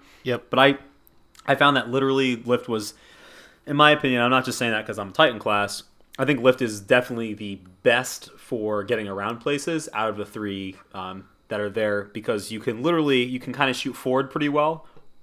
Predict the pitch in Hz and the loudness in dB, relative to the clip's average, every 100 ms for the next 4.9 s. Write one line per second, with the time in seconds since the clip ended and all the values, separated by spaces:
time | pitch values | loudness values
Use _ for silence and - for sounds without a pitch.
0 | _ 220 233 180 147 151 - - _ _ | _ 6 8 10 8 6 -2 -20 _ _
1 | _ - 131 127 143 120 117 - - 143 | _ -8 -4 2 2 2 -4 -8 -4 -2
2 | 123 135 135 123 120 117 113 110 151 226 | 4 6 4 2 0 4 4 2 2 6
3 | 208 165 143 139 131 127 139 135 123 131 | 6 8 8 6 2 0 -2 -4 0 0
4 | 127 120 113 110 113 135 113 107 | 0 0 0 0 -2 -6 -4 -4